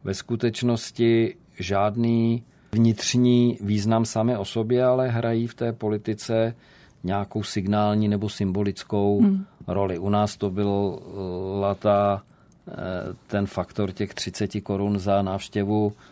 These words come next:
Speaker 1: eh, u lékaře, což, eh, těžko můžeme prostě tvrdit, že je nějaký rozhodující ekonomický faktor. A přesto, eh, vlastně jedna vláda, jedna politická, eh, generace na něm,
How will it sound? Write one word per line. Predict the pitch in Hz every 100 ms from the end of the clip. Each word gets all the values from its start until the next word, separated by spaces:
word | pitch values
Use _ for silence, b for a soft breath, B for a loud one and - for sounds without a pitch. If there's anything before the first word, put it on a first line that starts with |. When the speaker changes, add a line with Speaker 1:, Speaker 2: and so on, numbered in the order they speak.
| b b
Speaker 1:
eh, | - -
u | 92
lékaře, | 92 95 101 98 104 98
což, | - 98 90 - -
eh, | 95 92 b b b b -
těžko | - 87 - - 98 98 -
můžeme | 98 92 87 95 98
prostě | 98 87 - 98
tvrdit, | 92 87 95
že | 92
je | 98
nějaký | 95 92 90 101
rozhodující | 98 92 98 101 95 110 98
ekonomický | 101 107 107 -
faktor. | 120 135 151 147
A |
přesto, | 139 - 151 - 143 151 b b b b _
eh, | - 104
vlastně | 104 113 110 - 127 123 120 101
jedna | - 107 107 104 113 113 113 113 104
vláda, | 101 95 92 90 92 110
jedna | 110 101 107
politická, | 107 104 98 104 - - 107 107 107 110 b b b _
eh, | - 98 95 -
generace | 90 90 87 90 95 - - 107 110
na | 104 101
něm, | 101 104 107 104